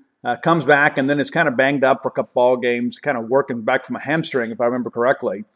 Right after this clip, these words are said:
And then we've had this recent, uh, you know, covid situation here at State. We've had some positive tests, and now, uh, Marcus has opted out. Uh, I respect the fact that Marcus is doing this for the right reasons. Now,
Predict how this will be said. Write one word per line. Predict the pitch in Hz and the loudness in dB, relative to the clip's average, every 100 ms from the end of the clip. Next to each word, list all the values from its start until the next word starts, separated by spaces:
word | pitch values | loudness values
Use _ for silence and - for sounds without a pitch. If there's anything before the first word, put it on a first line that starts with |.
| _ _ _ _ _ _ 135 | _ _ _ _ _ _ -4
And | 135 135 139 | -2 0 2
then | 170 | 4
we've | 170 | 4
had | 151 156 151 | 4 4 4
this | 151 - | 0 0
recent, | 147 156 - 156 - | 0 0 -2 -4 2
uh, | 151 147 147 | 6 8 6
you | 151 | 4
know, | 143 | -2
covid | - 151 143 | 4 4 4
situation | - 131 135 147 135 135 | -6 -6 2 2 2 -4
here | 143 | 2
at | 135 - | 0 0
State. | 156 160 151 | 0 2 0
We've | 143 127 | -2 -2
had | 135 139 | 0 0
some | 123 | 0
positive | 135 139 135 120 110 | 2 4 2 -2 -2
tests, | 131 135 131 - | 0 2 0 -4
and | 127 | -4
now, | 127 127 123 _ _ _ _ - | -2 -2 -4 _ _ _ _ -8
uh, | 117 117 | -4 -2
Marcus | 135 135 131 120 | 2 2 0 -6
has | 127 | 0
opted | 131 120 123 | 2 2 0
out. | 123 113 - _ _ _ _ - | 2 0 -2 _ _ _ _ -10
Uh, | 123 | -8
I | 123 185 | 2 4
respect | 180 151 - 185 185 | 4 0 6 6 6
the | 160 | 2
fact | 156 135 135 | 4 4 2
that | 139 | 0
Marcus | 147 190 190 156 | 4 6 4 0
is | 143 - | -2 0
doing | 143 139 127 | 2 4 2
this | 123 | -2
for | - | -2
the | 127 | 0
right | 117 101 | 0 2
reasons. | 120 127 107 92 110 | 0 0 -2 -10 -2
Now, | 139 107 | 0 0